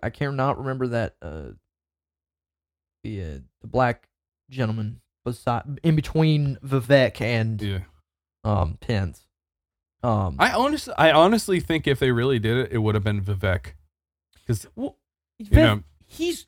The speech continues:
Speaker 2: he's easy to
Speaker 1: very
Speaker 2: hate.
Speaker 1: s-,
Speaker 2: He's
Speaker 1: he's
Speaker 2: easy to hate.
Speaker 1: sus as shit. He's
Speaker 2: That's
Speaker 1: so
Speaker 2: it.
Speaker 1: suspicious.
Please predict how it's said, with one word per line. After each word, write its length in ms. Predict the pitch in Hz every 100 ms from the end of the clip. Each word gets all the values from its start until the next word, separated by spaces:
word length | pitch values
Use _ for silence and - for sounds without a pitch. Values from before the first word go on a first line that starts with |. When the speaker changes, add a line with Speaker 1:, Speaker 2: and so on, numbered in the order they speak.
| -
Speaker 2:
he's 200 | 156 180
easy 260 | 240 220 320
to 60 |
Speaker 1:
very 120 | 202
Speaker 2:
hate. 220 | 110 95 82
Speaker 1:
s-, 60 |
Speaker 2:
He's 220 | - 156
Speaker 1:
he's 220 | 160 160 123
Speaker 2:
easy 120 | 104
to 60 |
hate. 220 | 90 92 80
Speaker 1:
sus 360 | 262 139 - -
as 100 | 135
shit. 680 | - - - 226 139 - - _ _ _ _ _ _ _ _ _
He's 160 | 214 160
Speaker 2:
That's 200 | 123 104
Speaker 1:
so 180 | 285 285
Speaker 2:
it. 60 |
Speaker 1:
suspicious. 840 | - - 139 - 113 - - -